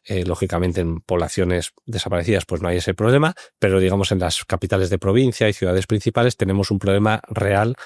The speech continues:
de oferta. Entonces, cuando no se cumple la oferta, cuando no se cubre, o sea, la, la oferta, la demanda superior a la oferta, pues la gente se desplaza a estas operaciones, con lo cual creo que en los próximos años mucha gente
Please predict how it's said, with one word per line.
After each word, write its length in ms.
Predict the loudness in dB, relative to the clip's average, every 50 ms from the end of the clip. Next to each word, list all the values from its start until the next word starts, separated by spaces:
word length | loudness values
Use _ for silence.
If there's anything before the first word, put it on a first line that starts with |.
| -20 _ _
de 200 | -6 -2 -2 -2
oferta. 500 | -2 -2 -2 -4 -4 -6 -12 -18 -18 -18 -20 -20 -20 -20 -20 _
Entonces, 400 | _ _ -2 -2 -2 -2 -4 -6 -12 _ _
cuando 400 | -8 -4 -2 -2 0 0 0 0
no 160 | 0 0 0
se 160 | 0 -2 -2 -2
cumple 320 | -2 -2 0 0 2 2
la 100 | 2 2
oferta, 460 | 0 2 2 2 2 2 -2 -6 -2
cuando 200 | 0 0 2 2
no 120 | 2 0 0
se 140 | -2 -4
cubre, 680 | -2 0 0 2 2 4 4 4 4 4 4 4 2 2
o 60 | 0 -2
sea, 140 | -2 -2
la, 260 | 0 0 0 0 -2 -2 -2
la 100 | -2 -2
oferta, 480 | 0 0 -2 0 2 2 2 2 0 0
la 140 | 0 2 2
demanda 300 | 2 2 2 2 2 0
superior 320 | 0 -2 -2 0 0 2
a 20 | 2
la 60 | 2
oferta, 360 | 2 0 -2 -2 -2 -4 -4
pues 340 | -4 -6 -8 -8 -8 -10 -14 _ _
la 140 | -10 -10 -6
gente 240 | -4 -4 -4 -2 -4
se 100 | -2 -2
desplaza 500 | -2 -4 -2 -2 -2 -2 -2 -4 -8 -10 -12 -20 _ _
a 60 | -8 -6
estas 220 | -2 -2 -2 0
operaciones, 400 | 0 0 0 2 2 2 0 0
con 120 | 0 -2
lo 100 | -2 -2
cual 200 | 0 0 -2 -2 -4 _
creo 380 | -4 0 2 4 4 4 2 0 -4 -12 -20 _ _ _
que 120 | _ -2 0
en 60 | 0
los 120 | 0 -2
próximos 480 | -2 -4 -4 -2 0 0 0 0 0 0
años 440 | 0 2 4 4 2 2 0 -6 -12 _ _ _ _ _ _ _ _ _
mucha 460 | -2 0 2 4 4 4 2 0 0
gente 460 | 0 0 0 0 -2 -4 -8 -12 -12